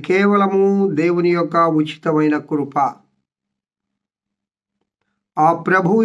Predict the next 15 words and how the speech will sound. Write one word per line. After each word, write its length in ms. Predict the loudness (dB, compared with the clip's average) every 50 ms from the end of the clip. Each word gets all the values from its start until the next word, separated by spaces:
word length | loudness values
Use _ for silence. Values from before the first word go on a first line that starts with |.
| 2
యొక్క 200 | 0 0 0 0 0 2 2 0 -2
ఉచిత 260 | -2 -4 -8 -6 -4 -4 -4 -2 -4
కృప 200 | -4 -4 -2 -2 0 0
వలన 260 | 2 2 0 2 2 2 2 0 0 -4 -10 _ _ _ _ _ _ _ _ _ _ _ _ _ _ _ _ _ _ _ _ _ _ _ _ _ _ _ _ _ _ _ _ _ _ _ _ -8
మనము 460 | -4 -2 0 0 0 0 0 0 0 2 2 2 0 0 -2 -4
జీవించగలుగుతూ 880 | -2 -2 0 2 2 2 0 0 -2 -2 -2 0 0 2 0 0 0 0 0 0
ఉన్నాం. 240 | 0 0 0 0 -2 -4 -10 _ _ _ _ _ _ _ _ _ _ _ _ _ _ _ _ _ _ _ _ _ _ _ _ _ _ _ _ _ _ _ _ _ _ _ _ 0
కాబట్టి 380 | 0 2 2 2 0 0 -2 -2 0 0
ప్రియులారా, 460 | 0 2 2 2 2 2 4 4 4 4 4 2 0 -2 -6 -10 -12 -18 _ _ _ _ _ _ _ _ _ _ _ _ _ _ _ _ _ _ _ _ _ _ _ _ _ _ _ _ _ _ _ _ _ _ _ _ _ _ _ _ _ _ _ _ _ _ _ _ _ _ _ _ _ _ -4 -2
అందును 240 | 0 0 0 2 2 2
బట్టి 200 | 2 2 2 0 2 2
ఆ 20 | 2 2
దేవదేవునికి 680 | 2 0 0 0 0 0 0 0 0 0 0 0 2 2 2 2 0 -2
స్తుతి 340 | -2 -4 -4 -2 0 -2 -2 -2 -2 -2
స్తోత్రములు 540 | -2 -2 -2 0 -2 -2 -2 0 -2 -2